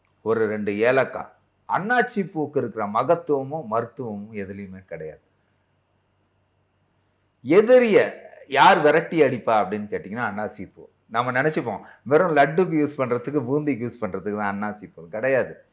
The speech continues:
எதிரிகளை, நெகட்டிவை, மந்திர தந்திரத்தை வந்துட்டு விரட்டி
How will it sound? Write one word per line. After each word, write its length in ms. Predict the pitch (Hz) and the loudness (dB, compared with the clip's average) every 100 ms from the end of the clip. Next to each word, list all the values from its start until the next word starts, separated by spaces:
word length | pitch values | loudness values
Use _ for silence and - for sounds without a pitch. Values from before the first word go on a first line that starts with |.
| _ _ _ _ | _ _ _ _
எதிரிகளை, 760 | 110 139 160 175 135 110 87 - 95 | -2 0 2 0 2 0 -2 -6 -8
நெகட்டிவை, 520 | 123 165 160 143 101 92 | -4 -2 -2 -4 -4 -2
மந்திர 360 | 127 175 170 | -4 -2 -2
தந்திரத்தை 560 | 160 113 107 92 90 87 | -2 -4 -4 -6 -6 -12
வந்துட்டு 340 | 92 98 120 190 - _ _ _ _ _ _ - | -14 -10 -10 -10 -14 _ _ _ _ _ _ -8
விரட்டி 560 | 110 151 151 _ 156 | -4 -4 -6 _ -10